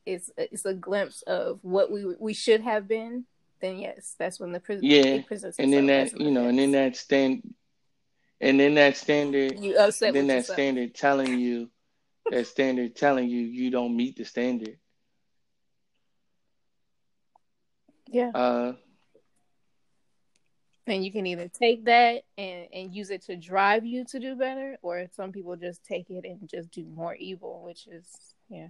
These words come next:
Speaker 2: Yeah.
Speaker 1: That's a, that's also a choice. So
Speaker 2: You have anything before
Speaker 1: that's
Speaker 2: I
Speaker 1: where
Speaker 2: get
Speaker 1: we
Speaker 2: to
Speaker 1: at
Speaker 2: verse
Speaker 1: today.
Speaker 2: twelve? Okay.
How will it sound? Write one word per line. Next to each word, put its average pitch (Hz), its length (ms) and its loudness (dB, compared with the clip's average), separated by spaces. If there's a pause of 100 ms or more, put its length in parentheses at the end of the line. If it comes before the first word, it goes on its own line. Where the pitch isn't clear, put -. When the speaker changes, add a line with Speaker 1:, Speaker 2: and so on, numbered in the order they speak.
(120)
Speaker 2:
Yeah. 135 420 -4 (500)
Speaker 1:
That's 165 200 -8
a, 202 60 -6 (120)
that's 269 160 0
also 190 320 2
a 202 80 -6
choice. 233 380 -8 (680)
So - 340 -12
Speaker 2:
You 147 120 4
have 143 180 6
anything 139 440 0
before 135 260 0
Speaker 1:
that's 131 80 2
Speaker 2:
I - 20 -2
Speaker 1:
where 127 60 -4
Speaker 2:
get 135 80 -2
Speaker 1:
we 127 60 -8
Speaker 2:
to 139 80 -2
Speaker 1:
at 123 40 -8
Speaker 2:
verse 131 200 -2
Speaker 1:
today. - 100 -14
Speaker 2:
twelve? 135 280 -4 (2000)
Okay. 123 260 -12